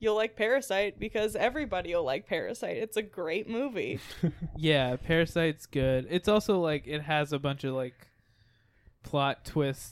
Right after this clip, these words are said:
Speaker 3: that work really well. Um, uh, yeah, I don't, I don't know. <laughs> It's a, that's a good recommendation.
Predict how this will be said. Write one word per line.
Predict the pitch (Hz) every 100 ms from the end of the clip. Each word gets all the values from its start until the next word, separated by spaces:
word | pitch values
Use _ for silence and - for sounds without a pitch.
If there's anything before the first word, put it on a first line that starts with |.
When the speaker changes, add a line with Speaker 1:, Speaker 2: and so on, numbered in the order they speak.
| -
Speaker 3:
that | 127 127 127 - 82 - 64 -
work | 127 139 135 127 127
really | 135 127 127
well. | 123 123 120 117 117 131 - - -
Um, | 131 127 117 117 117 127 _ - - - - - - - - - - _ _ _ _
uh, | - - 71 - - - -
yeah, | 139 120 117
I | 120
don't, | 123 -
I | 127
don't | 120 117
know. | 123 -
<laughs> | - - - - 135
It's | 190 -
a, | 185
that's | 185 185 160
a |
good | 147 127
recommendation. | 127 - 127 123 120 131 127